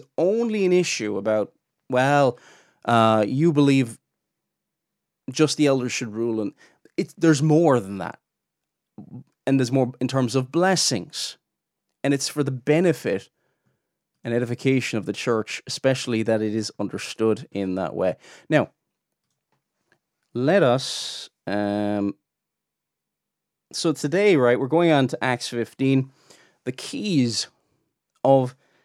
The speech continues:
synods and councils. What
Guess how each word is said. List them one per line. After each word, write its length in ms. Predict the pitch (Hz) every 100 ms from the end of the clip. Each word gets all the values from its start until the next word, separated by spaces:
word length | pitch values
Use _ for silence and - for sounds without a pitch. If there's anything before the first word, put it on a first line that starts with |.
| _ _ _ _ -
synods 500 | - - 185 170 120
and 100 | 113
councils. 720 | - 151 151 131 - 98 - - _ _ _ _ _ _
What 420 | - 165 208 226